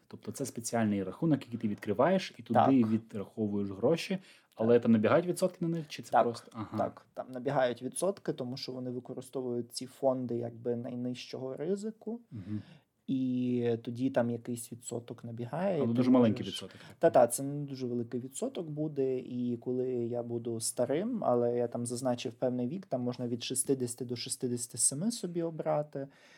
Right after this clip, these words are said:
Speaker 2: Е, ти можеш собі ви-, обрати коли, і тобі будуть надходити ці кошти потім щомісяця, і мені здається, це щось там близько трьохста євро, е, чи чотирьохста. Це приблизно такий план, що ти будеш отримати.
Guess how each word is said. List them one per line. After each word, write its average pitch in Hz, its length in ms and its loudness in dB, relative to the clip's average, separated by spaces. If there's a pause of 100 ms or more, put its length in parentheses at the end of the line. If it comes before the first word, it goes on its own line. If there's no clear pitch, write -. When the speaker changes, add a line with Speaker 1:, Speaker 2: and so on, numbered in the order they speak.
(240)
Speaker 2:
Е, 127 200 4
ти 127 140 -2
можеш 135 220 0
собі 127 180 -2
ви-, 123 180 0
обрати 123 460 2
коли, 156 340 -4
і 208 80 -4
тобі 127 220 -4
будуть 127 240 -4
надходити 123 500 -6
ці 117 180 -8
кошти 120 800 -4
потім 117 280 -6
щомісяця, 139 680 -4
і 123 60 -2
мені 123 180 -4
здається, 123 340 -2
це 120 220 -4
щось 117 260 -6
там 117 220 -4
близько 120 500 0
трьохста 120 540 -4
євро, 117 520 -4 (480)
е, 113 180 -2
чи 117 140 -8
чотирьохста. 120 680 -2
Це - 160 -6
приблизно 117 460 -4
такий 120 220 -4
план, 117 320 -6
що - 140 -10
ти 113 60 -6
будеш 117 240 -8
отримати. 120 580 -6